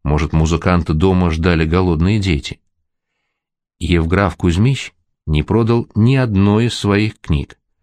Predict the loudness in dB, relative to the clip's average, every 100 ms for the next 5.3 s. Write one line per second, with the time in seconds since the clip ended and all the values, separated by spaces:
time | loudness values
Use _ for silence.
0 | _ _ -4 -2 0 -2 -4 -4 0 2
1 | 2 0 -2 -2 -2 -4 -2 -2 -2 -4
2 | -6 -8 -12 _ _ _ _ _ _ _
3 | _ _ _ _ _ _ _ -10 -2 0
4 | 0 0 0 0 0 0 0 0 2 2
5 | 0 0 -2